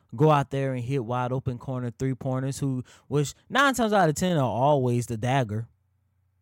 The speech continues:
You have two three and D players, sharpshooters, and Ben McLemore and Eric Gordon.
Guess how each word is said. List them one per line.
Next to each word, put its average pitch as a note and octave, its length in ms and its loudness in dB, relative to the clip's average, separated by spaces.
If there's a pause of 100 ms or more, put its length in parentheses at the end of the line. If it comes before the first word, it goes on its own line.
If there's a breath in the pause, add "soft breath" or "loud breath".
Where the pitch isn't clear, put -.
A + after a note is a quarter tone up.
(340)
You G3 220 -2
have D#3+ 480 0
two C4 500 -2 (100)
three G#3+ 300 2
and F3 240 -2
D F3 240 2
players, C#3 680 -2 (200)
sharpshooters, D3 960 4 (280 soft breath)
and G3+ 180 2
Ben F3 200 4
McLemore D3+ 600 -2
and B2+ 100 -6
Eric C#3 300 -2
Gordon. B2 500 0